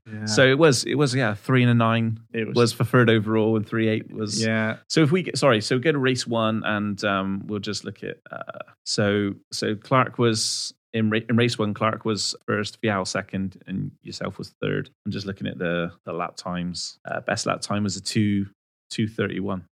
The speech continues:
Speaker 2: Two, two, sorry, two thirty point one.
Speaker 1: Yeah. I think it was the fact, I, I, earlier in the race, Clark had come through as well, to be fair. I think he'd passed me earlier in the race. But on them last couple of laps, uh, no, on the last lap,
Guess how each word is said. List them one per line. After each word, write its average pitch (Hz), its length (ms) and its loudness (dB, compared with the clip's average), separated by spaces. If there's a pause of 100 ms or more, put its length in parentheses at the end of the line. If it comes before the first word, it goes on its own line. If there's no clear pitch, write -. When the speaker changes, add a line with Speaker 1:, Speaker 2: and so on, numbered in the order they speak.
(120)
Speaker 2:
Two, - 180 -2
two, 131 160 0
sorry, 107 220 2
two 117 220 0
thirty 92 320 -2 (120)
point 98 120 -6
one. 92 180 -14 (260)
Speaker 1:
Yeah. 123 260 -2 (460)
I 120 100 0
think 156 260 -2
it 135 100 -2
was 120 360 -4 (100)
the 120 80 -8
fact, 120 320 0
I, 110 140 -6 (140)
I, 135 120 -10 (100)
earlier 131 240 4
in 117 60 2
the 113 100 2
race, 110 420 0
Clark 151 260 4
had 113 120 -4
come 113 180 -4
through 104 240 -6
as 110 80 -10
well, 110 180 -4
to 113 140 -16
be 117 100 -10
fair. 64 320 -10 (440)
I 117 140 -2
think 117 160 -4
he'd 107 160 -4
passed 107 260 -6
me 113 60 -2
earlier 107 260 -2
in 98 80 -6
the 101 60 -8
race. 101 240 -14 (440)
But 123 260 4 (160)
on 123 120 4
them 135 160 2
last 135 240 2
couple 139 220 0
of 117 80 2
laps, 117 440 2
uh, 123 80 -2
no, 123 240 2
on 120 240 2
the 123 180 2
last 110 300 -2
lap, 110 340 -4